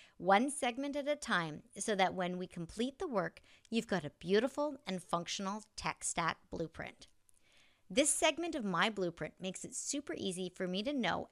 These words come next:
every step of the onboarding process. And now, I have to invite you to go through this process with me. Let's create your tech stack blueprint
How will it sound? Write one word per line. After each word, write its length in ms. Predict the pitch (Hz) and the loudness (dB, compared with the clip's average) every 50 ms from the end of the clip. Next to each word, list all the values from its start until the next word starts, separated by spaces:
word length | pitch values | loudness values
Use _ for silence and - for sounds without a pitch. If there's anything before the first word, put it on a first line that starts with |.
| - - | 0 2
every 300 | 190 196 196 254 359 349 | 2 4 4 0 -4 -2
step 320 | - - 190 175 170 - | 0 2 2 2 2 0
of 120 | 185 170 | -4 -2
the 80 | - 190 | 0 0
onboarding 540 | 165 165 170 185 196 180 180 185 190 214 - | 2 2 2 0 0 0 0 0 0 -2 -4
process. 500 | - - - - - - - - - - _ - - - _ _ - | -4 -4 -4 -4 -6 -12 -10 -12 -14 -14 _ -18 -20 -20 _ _ -2
And 260 | - - 233 254 269 262 | 0 2 2 2 2 2
now, 300 | 240 190 165 - 165 156 - _ _ _ _ _ _ _ - | 2 2 2 0 -4 -10 -14 _ _ _ _ _ _ _ 0
I 100 | 185 202 | 0 0
have 400 | 220 214 226 277 339 339 - - - | 0 -2 -4 -2 -2 -2 -2 -2 -4
to 140 | 233 196 | -4 -2
invite 360 | 185 180 165 175 180 175 175 170 | -2 -2 0 0 0 0 0 -4
you 120 | 160 165 | -10 -10
to 120 | 151 175 | -8 -4
go 140 | 165 220 240 | 0 2 2
through 200 | 233 - - 302 | 2 0 -4 -4
this 180 | 269 330 349 - | -2 -2 -2 0
process 460 | - 339 311 349 - 427 427 - - | 2 4 4 4 2 0 -2 -4 -2
with 260 | 370 403 440 427 - - | -2 -4 -4 -4 -4 -4
me. 280 | 311 220 175 170 - _ _ _ _ _ _ _ - _ _ _ - | -4 -4 -4 -6 -12 _ _ _ _ _ _ _ -20 _ _ _ -4
Let's 280 | 170 185 226 233 - | 0 0 0 0 -2
create 400 | - - - 320 269 240 240 202 | -6 -4 0 6 6 6 6 6
your 120 | - 214 190 | 2 -2 -2
tech 280 | - - 208 196 - | -2 0 0 0 0
stack 320 | - - 269 285 320 - - | 0 2 2 2 2 2 -2
blueprint 540 | - 208 185 170 - - 160 156 156 - | -2 -2 -2 -2 -4 -6 -6 -6 -8 -12